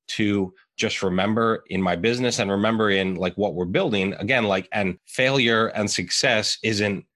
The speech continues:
necessarily, "Okay, did my business make any money?" Like, again, and I think that's why the book is so amazing. Like, talking to myself, how God talks to me, God doesn't say, like, "Oh, yeah, well,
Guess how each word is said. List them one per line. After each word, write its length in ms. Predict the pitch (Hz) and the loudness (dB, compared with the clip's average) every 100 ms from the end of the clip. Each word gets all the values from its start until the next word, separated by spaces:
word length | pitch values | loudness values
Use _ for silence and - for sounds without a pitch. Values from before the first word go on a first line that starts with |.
| - | -4
necessarily, 680 | 104 101 - 120 107 98 | -2 0 2 2 2 0
"Okay, 360 | 69 95 107 104 | -2 -4 -2 -2
did 100 | 95 | 0
my 120 | 92 | 0
business 400 | 87 104 101 95 | 0 -2 -2 -2
make 180 | 95 90 | -2 -2
any 120 | 90 | -2
money?" 400 | 90 127 135 101 | 0 2 2 0
Like, 200 | 104 90 | 0 -2
again, 340 | 95 170 143 92 | -2 0 0 0
and 100 | 92 | 0
I 120 | 87 | -2
think 200 | 95 85 | -4 -2
that's 240 | 92 - | -2 -2
why 140 | 101 104 | 0 0
the 100 | 95 | 0
book 240 | 101 - | -4 -4
is 100 | 98 | -4
so 140 | 101 | -2
amazing. 380 | 95 110 156 101 | 0 0 0 0
Like, 240 | 92 85 - _ | 0 -2 -6 _
talking 300 | - 127 143 | -2 0 0
to 40 | 123 | 2
myself, 440 | 110 - 117 117 | 0 0 0 0
how 120 | 110 | -2
God 380 | 98 104 113 104 | 0 2 0 0
talks 300 | - 104 - | -4 -4 -4
to 80 | 104 | 0
me, 240 | 113 107 | 2 2
God 240 | 92 107 120 | 2 0 0
doesn't 240 | 117 110 | -2 -2
say, 240 | - 104 | -2 0
like, 220 | 101 98 - | 2 0 0
"Oh, 100 | 180 | 0
yeah, 220 | 202 240 | 2 2
well, 300 | 113 101 98 | 2 2 0